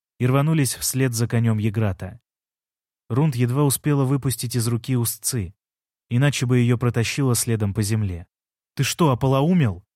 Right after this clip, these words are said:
Напустилась она на Бева. "Зачем ты это сделал?" "Он все равно покойник. С такими-то переломами". Парень вытер клинок от Атру и, выпрямившись, спокойно поглядел прямо ей в глаза.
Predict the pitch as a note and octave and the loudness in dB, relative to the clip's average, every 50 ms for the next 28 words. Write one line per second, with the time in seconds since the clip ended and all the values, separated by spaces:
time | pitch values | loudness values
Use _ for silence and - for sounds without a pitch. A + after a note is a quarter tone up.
0 | _ _ _ _ _ _ _ _ _ _ _ _ _ _ _ _ _ _ - - | _ _ _ _ _ _ _ _ _ _ _ _ _ _ _ _ _ _ -4 -2
1 | A2+ G#2+ - C3+ A#2 - - F3+ F3 D#3+ C#3 A#2 - C3 B2+ C3 B2+ B2+ B2+ B2+ | 0 0 2 0 0 0 0 0 2 2 2 2 0 0 2 2 2 2 0 0
2 | B2+ A#2+ G2 F2 F2 E2+ - _ _ _ _ _ _ _ _ - A2 A2 C#3 - | 0 -2 -2 -2 -6 -12 -14 _ _ _ _ _ _ _ _ -4 0 0 2 4
3 | - F#3 F3 D3+ F3 D#3 F3 E3+ D3+ C#3+ C3+ E3 D3+ A2+ G2 F2+ E2+ F2+ _ _ | 4 4 4 4 2 2 2 2 0 0 0 0 0 0 0 -2 -6 -10 _ _
4 | _ _ _ _ _ _ _ - A2+ A2+ A#2 A#2 - - B2 B2 B2+ C3+ B2+ A#2 | _ _ _ _ _ _ _ -2 0 2 2 2 0 0 0 2 2 0 0 -2
5 | - G#2 F#2 - G#2 F#2 F2+ F2+ F2 - - _ _ _ _ _ _ _ _ _ | -2 -4 -4 -4 -4 -4 -4 -6 -10 -14 -18 _ _ _ _ _ _ _ _ _
6 | _ _ _ _ _ _ _ _ - - - - B2 A#2 - C3 B2+ A#2+ A2+ A2+ | _ _ _ _ _ _ _ _ -12 -8 -2 -2 0 0 2 2 2 2 0 0
7 | - A#2+ A2+ B2 B2+ B2 A2+ G2+ F#2+ F2+ E2+ F2 F2 F#2 _ _ _ _ _ _ | 0 0 2 2 2 2 2 0 -2 -4 -6 -10 -12 -14 _ _ _ _ _ _
8 | _ _ _ - B2 A#2+ A#2+ A#2 A#2 A2+ A#2 A#2+ - B2+ A2 - - A#2+ A#2+ A#2+ | _ _ _ -4 -2 0 0 0 0 0 0 -2 -2 -2 -4 -2 0 0 2 0
9 | A2+ - A2+ G#2 - C#3 C3+ C3 - B2 A#2+ A2 G#2 _ _ _ _ _ - A#2+ | 0 0 -2 -4 -2 -2 -2 -2 0 -2 -2 -2 -2 _ _ _ _ _ -4 -2
10 | B2 C3+ D#3+ C#3 - C3+ C3+ C3+ C3 - - C3+ A#2+ - - - A#2+ G2 - D3+ | 0 0 0 0 0 0 0 0 -2 -2 -2 -2 -4 -4 -4 -4 -6 -4 -2 -2
11 | D#3 C#3+ C#3 A#2+ B2+ A2+ G#2+ A2 A2 G2+ A#2+ B2 B2 A2+ - A2+ A2+ A2+ A2 G#2 | -2 -2 -2 -2 -4 -4 -2 -2 -2 0 0 -2 -2 -2 -2 0 0 0 0 -2
12 | G2 G#2 G2+ F#2 F2 G#2 G2+ G2+ E2+ F2+ F2 F2 F2+ | -2 -4 -4 -4 -4 -4 -2 -2 -4 -6 -10 -12 -14